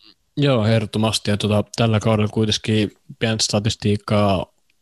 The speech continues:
on, että eniten syöttöjä koko sarjassa ja kolmanneksi eniten syöttöjä viimeisellä kolmanneksella, jotka johtivat niinku maalintekoyritykseen ja isoon pallonhallinta. Se on aika hyvä lähtökohta, niinku halli-,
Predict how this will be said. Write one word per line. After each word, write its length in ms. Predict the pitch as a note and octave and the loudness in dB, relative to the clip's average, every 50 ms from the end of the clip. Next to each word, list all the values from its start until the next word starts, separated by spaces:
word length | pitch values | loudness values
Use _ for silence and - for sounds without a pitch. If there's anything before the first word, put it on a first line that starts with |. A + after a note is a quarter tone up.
| - - - | -20 -10 -4
on, 240 | F#2+ G2+ G#2 G#2 G#2 | 0 0 2 2 2
että 320 | G#2 G2 _ - G2 G2+ | 0 -2 _ -2 -2 0
eniten 300 | A2 A#2 A#2 A2 - G#2+ | 2 2 0 0 0 -2
syöttöjä 680 | - - - B2 B2 A2+ G#2 - _ - G#2 G2 F#2+ F#2+ | -2 0 0 2 2 0 0 -4 _ -4 -2 -2 0 0
koko 220 | G2 F2+ - - | -2 -4 -4 -2
sarjassa 540 | - G#2+ G2+ G2 G2 F#2+ F#2 - - - G#2+ | -2 0 0 2 2 0 0 0 0 0 0
ja 240 | G2+ G2 G2 F#2+ - - - - - - - - - - - - _ - | 2 2 0 -2 -4 -8 -16 -20 -20 -20 -20 -20 -20 -20 -20 -20 _ -4
kolmanneksi 520 | - B2 B2 A#2 A2+ G#2+ G#2+ G2+ - - | -2 0 0 2 0 0 -2 -2 0 0
eniten 300 | G#2+ G#2+ G#2 - G#2 G2+ G2 | 0 0 0 0 0 -2 -2
syöttöjä 480 | - - G#2 G2+ G2+ _ - G2+ F#2+ G2 | 0 0 0 0 0 _ -2 -2 0 0
viimeisellä 760 | G#2+ G#2 G#2 G2+ G2+ G2+ G2 G2 - - G#2 G2+ G2 G2 G2+ - | 0 0 2 2 2 2 2 2 0 0 0 0 2 0 0 0
kolmanneksella, 760 | A2 G#2+ G#2+ G2+ G2 F#2+ F#2+ F#2 F#2+ - - - - F2+ | 0 0 0 2 0 0 0 0 -2 -2 -2 -2 -2 -2
jotka 220 | F2+ - - - F#2+ | -2 -2 -2 -2 -2
johtivat 480 | F#2 F#2 F#2 - - F2+ F2+ F2+ F2+ | 0 -2 -2 -2 -4 -2 -2 -2 0
niinku 460 | F#2 F#2 F2+ F2 - - F#2 F2+ - - - - - - - - | 0 0 0 0 0 0 -2 -2 -2 -6 -10 -14 -14 -14 -12 -6
maalintekoyritykseen 1300 | - G2 G2 G2 F#2+ F#2+ F#2 F#2 E2+ - - - G2 F#2+ F#2 F#2 F2 F2+ F2 - - - F#2 F#2 F2+ F2+ | -2 0 2 2 2 2 2 0 0 -2 0 0 0 2 0 0 -2 -2 -4 -2 -2 0 0 0 0 2
ja 280 | F#2 F2+ F2+ F2+ F2 F2+ - _ _ _ - _ - - - | 2 2 2 2 0 -2 -6 _ _ _ -20 _ -14 -6 -2
isoon 380 | C3 C3 B2 - G2+ F#2+ F#2+ | 0 0 2 2 0 0 0
pallonhallinta. 760 | - A#2 A2 G#2 G2+ F2+ F2 E2+ F#2 F#2 F#2 F2+ E2+ E2 - - - _ _ _ - - - - - - _ - | 0 0 0 2 0 0 0 0 0 0 0 0 -2 -2 -4 -6 -10 _ _ _ -20 -20 -20 -20 -20 -18 _ -6
Se 100 | - - | -2 0
on 120 | B2 A#2 A2+ | 2 2 2
aika 260 | A2 A2 G#2 - A2 | 2 2 2 2 2
hyvä 180 | A2 A2+ A2+ A2+ | 2 2 4 2
lähtökohta, 540 | A2+ G#2 - - - - G2+ F#2+ - - | 2 0 0 -2 -2 0 -2 0 0 0
niinku 220 | G2 G2 F#2+ - G2 | 0 0 0 0 0
halli-, 260 | G2+ G2+ G2 G2+ | 2 2 2 2